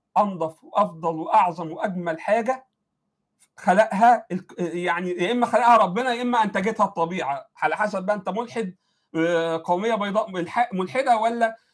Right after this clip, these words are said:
آه، مسيحية. أعظم حاجة عملتها الطبيعة هي العرق الأبيض ده،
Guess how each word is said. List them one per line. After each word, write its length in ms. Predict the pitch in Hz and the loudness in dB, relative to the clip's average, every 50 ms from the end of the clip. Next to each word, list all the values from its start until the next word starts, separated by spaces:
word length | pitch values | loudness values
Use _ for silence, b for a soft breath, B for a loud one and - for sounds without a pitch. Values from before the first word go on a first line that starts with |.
| b b - | b b -6
آه، 240 | - 160 165 170 170 | -2 -2 0 0 -2
مسيحية. 600 | 180 180 180 - - 196 - - 180 151 135 - _ _ _ _ _ _ _ _ _ _ _ _ _ - - | -2 -4 -6 -6 -6 -8 -6 -4 -6 -6 -6 -8 _ _ _ _ _ _ _ _ _ _ _ _ _ 4 6
أعظم 420 | 262 - 247 214 208 185 208 185 | 6 8 8 6 4 2 -2 -2
حاجة 200 | - - 277 247 202 | -2 -2 0 2 2
عملتها 420 | 196 208 220 254 285 - 247 214 | 2 2 0 -2 -6 -4 -4 -6
الطبيعة 520 | 214 - 202 196 190 196 175 143 143 156 | -4 -4 -6 -4 -4 -4 -4 -4 -4 -4
هي 220 | 175 233 220 214 196 | -4 -6 -6 -6 -6
العرق 340 | 175 185 208 208 190 - 185 | -4 -4 -6 -6 -8 -10 -8
الأبيض 400 | 175 185 170 160 156 143 135 131 | -6 -6 -6 -6 -6 -8 -8 -10
ده، 140 | 131 - | -12 -14